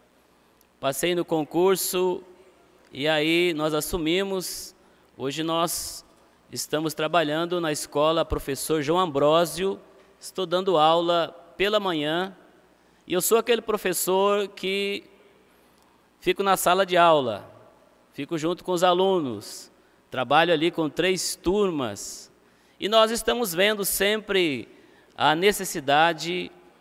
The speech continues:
desses educando. Eu fico muito feliz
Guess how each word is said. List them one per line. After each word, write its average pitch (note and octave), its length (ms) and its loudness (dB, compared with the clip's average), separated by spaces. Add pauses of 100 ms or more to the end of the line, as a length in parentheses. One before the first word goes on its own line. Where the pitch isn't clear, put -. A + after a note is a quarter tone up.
(200)
desses D#3+ 440 -2
educando. B2 640 -2 (760)
Eu D#3+ 80 -4
fico G#3+ 240 0
muito A3 220 -4
feliz G3+ 840 -4